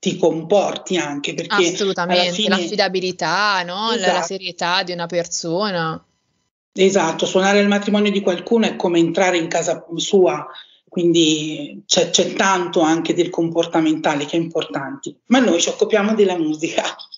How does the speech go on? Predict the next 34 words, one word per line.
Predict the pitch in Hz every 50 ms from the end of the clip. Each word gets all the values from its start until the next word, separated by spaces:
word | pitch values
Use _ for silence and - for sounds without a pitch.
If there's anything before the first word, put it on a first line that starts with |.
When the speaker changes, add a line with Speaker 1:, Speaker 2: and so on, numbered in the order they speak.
| _ _ _
Speaker 2:
Certo, | _ - - 175 165 165 175 - - 214
certo. | - 196 180 175 175 170 - 208
Senti, | - - - - 208 - - 294 294 269 247 233 185
che, | - - 302 311 262 262 254
di | 240 240 233 233 247 285 349
anche | 330 311 294 285 262
un | 247 240
po' | 226 254
che | 247 - 226
genere | 202 247 226 226 220 208 202
fate, | 196 - 208 180 165 165 165 - 175 170
perché | 180 175 170 190
prima | 208 247 254
hai | 240
fatto | - 196 190 - - 202
dei | 185 175
nomi | 190 220 247 262 269 262 254 240 233 220 202
di | 185 185 185 180 180
artisti | 175 180 180 - 208 196 - - 190
che | 170 185
sono | 190 - 202 185 185
nel | 185 180 175 170
tuo | 170 202
passato, | 180 - 180 175 - - - 214 208 208
nel | 180 175
tuo | 170 190 175
cuore, | - 226 269 302 277 226
e | 196
quindi, | - 208 208 226 233 220
insomma, | 196 190 - 202 196 165 160 -
mm, | - 180 185 190 180 170 175
Speaker 1:
E | 175
Speaker 2:
racconta | 165 165 185 180 - 156
Speaker 1:
nel | -